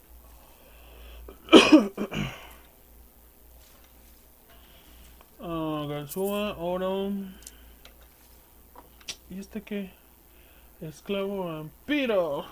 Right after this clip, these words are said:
Esclavo sexual. Mm. Sexualmente sensualesco. ¿Por qué, por qué siempre las vestimentas de los vampiros,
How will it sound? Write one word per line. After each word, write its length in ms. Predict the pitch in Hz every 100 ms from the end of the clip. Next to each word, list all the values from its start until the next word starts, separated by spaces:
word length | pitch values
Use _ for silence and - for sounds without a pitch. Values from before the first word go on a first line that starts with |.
| -
Esclavo 460 | - 233 220 220
sexual. 1200 | - 165 135 - - 185 170 151 135 95 - - - - - - - - - - - - - - - -
Mm. 840 | 208 202 202 196 180 160 147 139 139 - - - - - - - - - - - -
Sexualmente 640 | 190 - 196 196 190 208
sensualesco. 1200 | 196 151 143 - 160 151 151 160 - - 131 113 - - - - - - - - - - - - - - - - - - -
¿Por 160 | 240 269
qué, 320 | 403 403 392
por 140 | - 339
qué 140 | 381
siempre 680 | 392 415 415 403 339 247 226
las 200 | 220 208
vestimentas 640 | 226 220 247 277 359 349
de 100 | 262
los 220 | 190 165
vampiros, 580 | 165 165 - 233 247 254